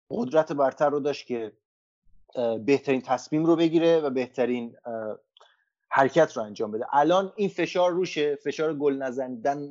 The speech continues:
مضاعف روش شده، به خاطر همین خیلی تکروی می‌کنه، خیلی وقتا، اه، تو شرایطی که می‌تونه پاس بده پاس نمیده و تاچاش خیلی بد شده، به خاطر اون، به نظر من به خاطر همین وضعیت روحیشه.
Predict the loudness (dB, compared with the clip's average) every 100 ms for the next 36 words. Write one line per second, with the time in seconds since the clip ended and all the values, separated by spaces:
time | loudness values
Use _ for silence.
0 | -10 -6 -2 0 0 -2 -4 -4 -4 -2
1 | 0 -2 -8 _ _ _ _ -2 0 2
2 | 0 0 -2 0 0 0 0 -2 0 0
3 | 2 0 -2 -4 -4 -2 0 0 0 0
4 | -2 -2 -4 -6 -4 -6 -10 _ _ _
5 | _ _ -14 -8 -2 0 0 -4 -2 -4
6 | -4 -2 2 2 2 2 2 2 2 2
7 | 2 4 2 2 -2 -20 -20 -20 _ _
8 | 0 4 6 4 0 0 0 0 -2 2
9 | 2 4 2 2 2 0 0 -2 -4 -6
10 | -8 -6 2 2 2 -2 -2 -2 -4 -6
11 | -6 -6 -6 -6 -6 -6 -2 -4 -2 -2
12 | 0 0 -2 0 0